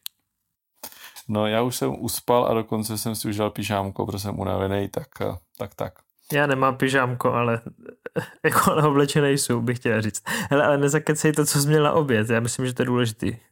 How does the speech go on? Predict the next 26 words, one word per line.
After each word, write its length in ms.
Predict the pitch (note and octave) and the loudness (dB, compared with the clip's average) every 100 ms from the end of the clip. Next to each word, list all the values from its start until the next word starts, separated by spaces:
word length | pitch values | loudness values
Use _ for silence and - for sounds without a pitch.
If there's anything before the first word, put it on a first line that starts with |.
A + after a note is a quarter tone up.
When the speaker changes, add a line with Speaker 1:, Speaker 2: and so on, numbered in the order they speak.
| _ _ _ _ _ _ - - | _ _ _ _ _ _ -20 -6
Speaker 1:
Eh, 320 | A#2 A#2 A#2 | 0 2 2
dneska 640 | G#2 G#2+ A2+ - - C3+ | 0 0 -2 -4 -4 -4
jsme 460 | B2+ - C3+ C3 B2+ | -2 -6 -6 -4 -4
byli 480 | B2 A#2 A#2 B2 B2+ | -6 -6 -4 0 0
v 80 | A2 | 0
Hruškách 540 | G#2 - - A2 G#2+ | 0 -2 0 0 0
na 120 | A2 | -2
obědě 600 | G#2 G#2 G#2 G#2 G#2 A2 - | -2 0 -2 0 0 0 0
a 160 | A2+ | 0
měli 440 | A2 G#2+ A2 A2 A2 | 0 0 0 0 -2
jsme 280 | - A#2 | -2 -4
tam 520 | A2+ A#2+ A#2 A2+ A2 G#2+ | -2 0 0 0 -2 -2
klasický 520 | A2+ - - - A#2 | -4 -4 -6 -2 0
vývar 680 | G#2 F#2+ G2 G2 G#2 B2+ - | 0 2 4 4 2 -2 -2
a 160 | A2 G#2 | -2 0
měli 440 | G2+ G2+ G#2+ A2 | -2 -4 -2 -4
jsme 480 | - - A2 G#2+ G#2+ - | -4 -6 -4 -4 -6 -4
tam 640 | A2 G#2+ G#2 G#2 G#2 G#2+ - _ - _ _ - | 0 0 0 -2 -2 -6 -8 _ -20 _ _ -6
naprosto 520 | G#2+ G#2 A2 G#2 - | -4 -2 -2 -2 -4
skvělý 480 | A2 - A2 A2 G#2+ | -6 -4 0 0 2
líčka 760 | G#2+ G#2 - - - A2 G#2+ G#2+ | 0 -2 -6 -6 2 4 4 2
s, 240 | - - | -4 -4
eh, 480 | G#2+ G#2 G2+ G2+ G2 | 0 2 2 0 -4
bramborovou 680 | A2+ G#2 G2+ G2+ G#2+ A2 G#2+ | -4 -2 -2 0 0 -2 -2
kaší 480 | - G2 - G#2 G#2 | -4 -4 -4 -4 -4
nebo 220 | G2+ | -4